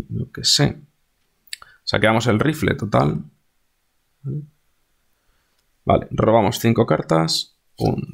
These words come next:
dos, tres, cuatro y cinco. Por favor, la cura, la cura, la cura. Venga, no me lo puedo creer. O sea, la cura es una de estas dos cartas. Y nuestro último zombie de nivel uno está aquí. ¡Qué pasada!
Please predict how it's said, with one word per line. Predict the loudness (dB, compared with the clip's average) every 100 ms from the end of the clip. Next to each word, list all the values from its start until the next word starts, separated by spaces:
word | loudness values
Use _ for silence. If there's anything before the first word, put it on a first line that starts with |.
| -8
dos, | -6 -4 -6 -6
tres, | -6 -4 -4
cuatro | -4 -4 -2
y |
cinco. | -2 -2 -2
Por | -2
favor, | 2 4 4
la | 2
cura, | 4 4
la | 4 2
cura, | 0 2
la | 2
cura. | 2 2 2 -2 _ _ _ _ _ _ _ _ 0
Venga, | 4 4
no |
me | 6
lo | 4
puedo | 4
creer. | 4
O | 4
sea, | 4
la | 4 4
cura | 2
es | 2
una | 4 2
de |
estas | 2 0 0
dos | -2
cartas. | 2 2 2 -2 -4 -8 _ _ _ _ _ -2
Y | 2
nuestro | 2 4 4
último | 6 4
zombie | 4 4 4
de |
nivel | 6 6
uno | 4
está | 2 0 0 2
aquí. | 0 2 0 0 -2
¡Qué | -2 -2
pasada! | -2 0 2 2 0